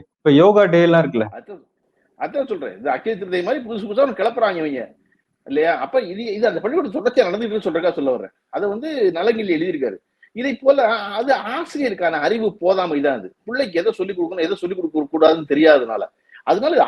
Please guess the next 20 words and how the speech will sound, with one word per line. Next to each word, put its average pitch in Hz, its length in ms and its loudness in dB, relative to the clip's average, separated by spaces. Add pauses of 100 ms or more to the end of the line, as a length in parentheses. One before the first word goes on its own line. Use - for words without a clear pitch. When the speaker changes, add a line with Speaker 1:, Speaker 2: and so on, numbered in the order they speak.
Speaker 2:
ஆசிரியர்கள் 220 560 0
முழு 190 200 0
பொறுப்பேத்துக்கணும், 139 800 -4 (260)
ஆசிரியர் 240 500 0
சங்கங்கள் 170 360 -4
பொறுப்பேத்துக்கணும். 127 520 -4
திரும்ப 233 260 -2
திரும்ப 208 280 -4
நீங்க 156 160 -4
வந்து 175 160 0
எப்ப 220 240 0
பாத்தீங்கன்னாலும் 156 760 -2 (120)
உங்களுடைய 156 520 0 (540)
அடிப்படை 202 520 2 (540)
ஆதார 190 460 6 (200)
சம்பள 175 340 -2
பிரச்சனைகள் 143 480 -6
பேசுறது 143 300 -6
இல்ல. 120 280 -6
அதை 131 220 0